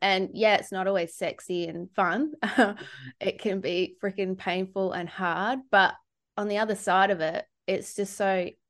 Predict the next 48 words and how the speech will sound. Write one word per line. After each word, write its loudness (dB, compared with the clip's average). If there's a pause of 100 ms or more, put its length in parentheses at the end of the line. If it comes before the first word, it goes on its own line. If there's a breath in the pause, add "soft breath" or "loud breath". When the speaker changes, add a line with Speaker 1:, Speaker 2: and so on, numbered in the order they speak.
(100)
Speaker 1:
expansive 0
and -2
liberating, -2
isn't -4
it? -10 (580)
Speaker 2:
Yeah, -16
it -20
really -6
is. -14 (280)
Speaker 1:
Yeah. -8
Speaker 2:
Um, -12 (1080)
but -12
yeah. -6 (640)
Speaker 1:
Yeah. 0
Speaker 2:
<laughs> -4
Speaker 1:
Now 8
I'm 6
Speaker 2:
But 2
Speaker 1:
curious 8
to 0
know 8
what 10
you're 2
gonna 4
be 2
looking 0
at 2
next. 0 (240)
Is 0
that, 8
do -14
you 4
wanna 4
share 4
yet 2
or 2
not -2
yet? -2 (320)
Speaker 2:
Um, 4
uh, 6 (160)
well, 2
I've 4
only 2
just -8
started 2
reading -4
the -6
book. -2